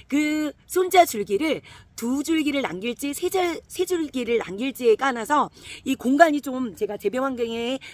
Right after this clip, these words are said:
넓다 그러면 간격 좀 여유 있게 재배를 해주시면 좋고요.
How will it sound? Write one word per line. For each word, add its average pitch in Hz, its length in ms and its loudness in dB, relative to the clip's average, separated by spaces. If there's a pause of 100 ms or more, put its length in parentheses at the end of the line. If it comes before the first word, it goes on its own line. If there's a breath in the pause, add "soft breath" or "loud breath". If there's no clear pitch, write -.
넓다 214 400 4 (240 loud breath)
그러면 269 320 0
간격 254 380 -6
좀 254 180 -6
여유 214 280 0
있게 226 400 2 (200 loud breath)
재배를 208 340 2 (200)
해주시면 220 480 -4
좋고요. 180 460 -2